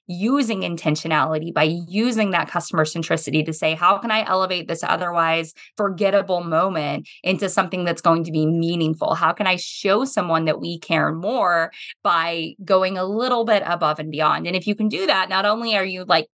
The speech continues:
quite literally making the world a better place because you're improving people's days, their minutes, their, their interactions, but you're also giving people those things that our friend Jay Baer calls talk triggers.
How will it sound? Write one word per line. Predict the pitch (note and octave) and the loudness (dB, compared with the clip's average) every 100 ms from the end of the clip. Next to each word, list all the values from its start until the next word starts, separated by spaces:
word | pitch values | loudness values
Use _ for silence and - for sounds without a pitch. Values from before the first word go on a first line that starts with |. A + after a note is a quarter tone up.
| _ - | _ 2
quite | G3 F3+ | 4 2
literally | F3 F#3+ F#3 F#3+ | -2 2 4 4
making | E3+ E3+ G3+ F3 | 0 0 -2 -4
the | |
world | G#3 D4+ D4 | 0 0 0
a | |
better | G3+ D#3+ D#3+ | -2 -2 0
place | D3 E3 - | -2 -2 -2
because | F3 F3+ E3+ | 0 2 2
you're | F3 F3 - - | 0 0 -4 2
improving | G3 - G#3 A3 G3+ F#3 E3 | 2 4 2 2 0 -2 -4
people's | G3 F#3 F3 F3+ | -2 2 2 2
days, | E3 G3 G#3 F3 E3+ | -2 0 2 0 -4
their | E3+ F3 | -8 0
minutes, | G3 F#3+ E3+ - | 2 2 -2 -2
their, | E3+ D#3+ D#3+ - - | 2 2 0 -6 0
their | F3 | 0
interactions, | E3 E3+ F3 F#3+ - F3 E3 D#3+ - - | 2 0 2 0 0 0 0 -2 -10 -2
but | F#3+ - | 0 2
you're | G3 | 0
also | - G3 A3+ G#3 G3 | 0 0 0 0 -2
giving | E3+ E3 F3+ E3+ | -2 -2 -2 -4
people | F#3+ F3 E3+ | -4 0 2
those | E3+ E3+ | 2 0
things | E3+ E3 | -2 -2
that | E3+ | 2
our | D3+ D#3+ D#3 _ | 2 2 -2 _
friend | - F3 D#3+ | 0 2 2
Jay | D#3+ | -2
Baer | D#3+ B3 D4 | 2 2 2
calls | E3+ D3 | 0 -2
talk | - G#3+ G#3 | 2 4 4
triggers. | - - E2 - | -2 -6 -6 -8